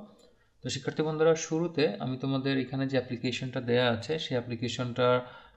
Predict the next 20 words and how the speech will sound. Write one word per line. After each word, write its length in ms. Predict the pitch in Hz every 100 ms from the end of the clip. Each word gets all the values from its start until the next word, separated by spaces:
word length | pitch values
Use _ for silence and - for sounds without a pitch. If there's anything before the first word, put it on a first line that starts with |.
| 120
নিয়ে 120 | 113
একটু 140 | 127
আলোচনা 340 | 120 120 127 127
করছি, 520 | 123 104 - 170 - - - -
আহ, 380 | 113 110 113 113
যাতে 220 | 120 123
তোমরা 260 | 127 127 127
এখান 300 | 117 139 147
থেকেই 360 | 151 165 160
ছোট 180 | - 139
করে 220 | 135 135
লিখতে 220 | 139 - 101
পারো। 220 | 104 - - - _ _ _ _ _ _
তাহলে 80 | -
শিক্ষার্থী 340 | 110 139 160 170
বন্ধুরা 200 | 170 170
দেখো 240 | 147 151
এখানে 300 | 139 143 147
যেটি 180 | 139 139
বলেছে 480 | 135 135 135 -